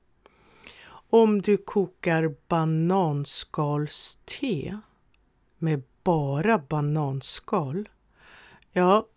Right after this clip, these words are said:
då blir det en liten bitter ton, men även sötma. Och mig passar bananskalste allra bäst,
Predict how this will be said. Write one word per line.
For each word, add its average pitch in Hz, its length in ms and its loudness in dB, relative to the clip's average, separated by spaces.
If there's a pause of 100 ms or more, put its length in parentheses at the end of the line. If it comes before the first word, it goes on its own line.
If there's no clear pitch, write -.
(120)
då 240 640 2
blir 240 380 0
det 208 340 2
en 202 340 0
liten 226 840 -2
bitter 180 920 0
ton, 160 840 -2 (480)
men 160 240 0 (120)
även 185 520 0
sötma. - 760 -8 (1400)
Och 180 180 4
mig 190 720 4
passar 156 600 -4
bananskalste 147 1900 -4 (180)
allra 170 420 2
bäst, - 640 -10